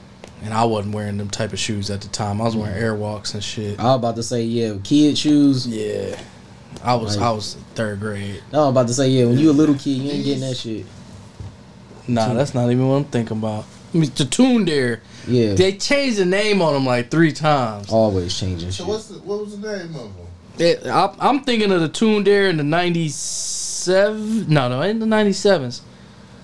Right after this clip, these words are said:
Speaker 1: Nike Tuned Air. Let's see.
Speaker 2: You know what's on? No, these are the, um, Tuned Air. I think you might have showed them.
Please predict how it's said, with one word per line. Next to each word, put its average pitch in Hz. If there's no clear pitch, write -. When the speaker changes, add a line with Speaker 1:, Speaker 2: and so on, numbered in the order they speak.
Speaker 1:
Nike 151
Tuned 139
Air. 120
Let's 139
see. 107
Speaker 2:
You 147
know 175
what's 175
on? 175
No, 160
these 160
are 165
the, 131
um, 117
Tuned 120
Air. 107
I 113
think 127
you 131
might 117
have 110
showed 117
them. 101